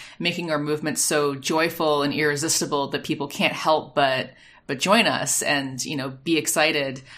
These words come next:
uh, to be part of it, right? Um, and, you know, I think also just to fight a lot of the, the doomerism and stuff <laughs> that we see, uh, on the left, um, and, and really,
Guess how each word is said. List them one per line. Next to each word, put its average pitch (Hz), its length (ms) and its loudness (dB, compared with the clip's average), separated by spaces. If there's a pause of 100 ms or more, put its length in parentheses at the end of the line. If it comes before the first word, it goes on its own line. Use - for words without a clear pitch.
(120)
uh, 139 200 2
to - 100 -4
be 143 140 -4
part 160 280 0
of 143 100 -2
it, 131 280 -4
right? 143 340 -2 (220)
Um, 131 520 -4 (640)
and, 175 320 2
you 214 80 4
know, 165 160 6
I 165 180 4
think 180 180 0
also 156 200 4
just 147 200 -4
to 156 80 -4
fight 135 300 0
a 143 60 0
lot 143 160 2
of 143 120 -2
the, 135 200 -2
the 143 160 -4
doomerism 143 640 -2
and 143 100 -2
stuff - 280 -2
<laughs> - 0 -
that - 120 2
we 175 100 -2
see, 160 460 2 (280)
uh, 151 300 6
on 165 180 2
the 151 80 2
left, 143 500 2
um, 135 480 2
and, 143 260 0
and 143 300 -2
really, 139 480 -2